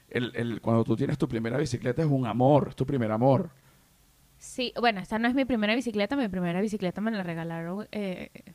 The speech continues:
Speaker 2: cuando tenía como s-, ocho o nueve años,
Speaker 1: Ok.
Speaker 2: en una Navidad, que fue una bicicleta montañera que le saqué hasta más no
Speaker 1: Exacto, hasta
Speaker 2: poder.
Speaker 1: más no poder, lo
Speaker 2: Creo
Speaker 1: usaste.
Speaker 2: que esta pu-, es la segunda bici que tengo.
Speaker 1: Ok,
Speaker 2: Me
Speaker 1: ya.
Speaker 2: duró cuatro meses.
Speaker 1: Oh, bueno, está muy bien,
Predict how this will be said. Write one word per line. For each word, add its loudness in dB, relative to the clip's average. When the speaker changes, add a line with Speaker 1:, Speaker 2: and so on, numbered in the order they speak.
Speaker 2:
cuando -10
tenía -10
como -8
s-, -20
ocho -6
o -6
nueve -4
años, -4
Speaker 1:
Ok. -6
Speaker 2:
en -2
una -2
Navidad, 2
que -20
fue -8
una -4
bicicleta -4
montañera -4
que -4
le -2
saqué -6
hasta 0
más 4
no -2
Speaker 1:
Exacto, -
hasta -6
Speaker 2:
poder. 2
Speaker 1:
más -2
no 0
poder, 6
lo 4
Speaker 2:
Creo 2
Speaker 1:
usaste. 0
Speaker 2:
que 2
esta -2
pu-, -2
es 0
la 2
segunda -2
bici -2
que -4
tengo. -10
Speaker 1:
Ok, 6
Speaker 2:
Me -4
Speaker 1:
ya. 2
Speaker 2:
duró 2
cuatro -2
meses. -10
Speaker 1:
Oh, 8
bueno, 0
está -2
muy 2
bien, 0